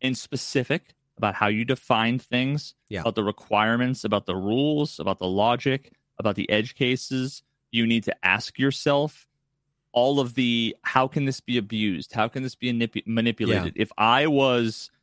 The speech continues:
Speaker 1: if this was for life or death situation, how could I, how would I bend the rules?
Speaker 2: Yeah.
Speaker 1: If I was here to try to take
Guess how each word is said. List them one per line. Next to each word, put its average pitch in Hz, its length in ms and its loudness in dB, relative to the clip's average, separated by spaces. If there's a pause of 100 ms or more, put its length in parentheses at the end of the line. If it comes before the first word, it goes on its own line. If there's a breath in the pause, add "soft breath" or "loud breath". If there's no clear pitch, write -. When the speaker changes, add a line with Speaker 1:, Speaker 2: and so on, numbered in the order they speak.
(160)
Speaker 1:
if 120 100 0
this 160 180 2
was 170 100 0
for 147 300 2 (600)
life 127 300 4
or 160 60 2
death 139 260 2
situation, 131 800 0
how 131 480 2 (140)
could 127 180 2
I, 117 180 2
how 123 200 4
would 139 120 2
I 131 160 4
bend 127 240 0
the 113 80 2
rules? 107 540 -2
Speaker 2:
Yeah. 98 240 -2 (180)
Speaker 1:
If 120 160 0
I 117 160 4
was 127 180 0
here 139 360 0
to 139 120 -6
try 123 220 -2
to 107 80 0
take 113 280 -4